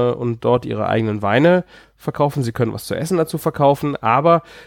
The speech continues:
sie dürfen das nur vier Monate im Jahr machen und sie dürfen das in zwei Blöcke aufteilen. Das heißt, sie können zweimal zwei Monate oder drei, drei Monate und einen Monat, ähm,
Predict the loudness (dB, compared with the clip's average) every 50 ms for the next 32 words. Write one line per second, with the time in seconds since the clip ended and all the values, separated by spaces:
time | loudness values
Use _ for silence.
0 | _ _ -10 -4 -2 0 0 0 0 -2 -4 -2 -2 -2 -2 -2 -2 0 2 2
1 | 4 4 4 4 6 4 4 2 0 -2 -2 -2 0 2 4 4 4 4 2 0
2 | -2 -6 -10 -18 -16 -14 -12 -6 -2 0 0 0 0 0 -2 -2 -2 -6 -8 -8
3 | -2 2 4 4 6 6 6 4 2 0 -2 -2 0 2 2 2 2 0 0 2
4 | 0 0 0 -2 -6 -6 -6 -6 -8 -8 -6 -6 -6 -6 -6 -6 -6 -6 -6 -2
5 | 0 0 2 2 0 0 0 0 0 2 2 4 4 4 4 4 2 2 2 2
6 | 2 2 0 -2 -4 -2 0 0 0 0 0 -4 -8 -4 0 0 2 2 2 0
7 | -2 -2 -4 -6 -4 0 0 2 4 4 4 4 4 4 2 0 -4 -14 -20 -20
8 | -20 -20 -20 _ _ _ 0 2 2 2 2 2 2 2 0 -2